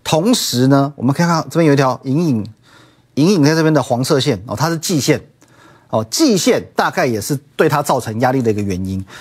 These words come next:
可是直到这里，哦，直到这边，三月二十一号过后，一切不一样了。哦，因为它一口气突破了所谓的这个关键价位以及季线，把两个压力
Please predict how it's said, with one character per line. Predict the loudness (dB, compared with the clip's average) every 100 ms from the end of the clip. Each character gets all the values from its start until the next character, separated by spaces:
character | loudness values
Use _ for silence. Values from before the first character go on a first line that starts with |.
| -18
可 | -2 0
是 | 0
直 | 0 0
到 | 0
这 | 0 0
里， | -2 -8 -20 _ _ _ _ _ _ _ _ _ _
哦， | -4
直 | 0
到 | 0 2
这 | 2
边， | 2 0 -6 _ _ _ _ _ -20 -8
三 | -2 0
月 | 0
二 | 0
十 | 0
一 | 0
号 | 0
过 | 0 0
后， | -2 -6 _ _ _ -8
一 | -6
切 | -4 -2 -2
不 | 0 0
一 | 0
样 | 0 -2
了。 | -4 -20 -20 -20 -20 -8
哦， | -2
因 | 0
为 |
它 | 0
一 | -2
口 | 0 0
气 | 0 0 0 -4 -20 -20 -14
突 | 0 0
破 | 2 2
了 | 2
所 | 0 -2 2
谓 | 2 2
的 | -2 -6 -14 -20 _
这 | -2
个 | 0
关 | 0 0
键 | 0 0
价 | 0
位 | 2 0 -2 -6
以 | -6
及 | -4 -4 -4 -6
季 | -6 0 2
线， | 2 2 0 0 -18 -20 -8 -2
把 | -2 -2 -2
两 | 0 0
个 | 0 2
压 | 4 2
力 | 0 -4 -6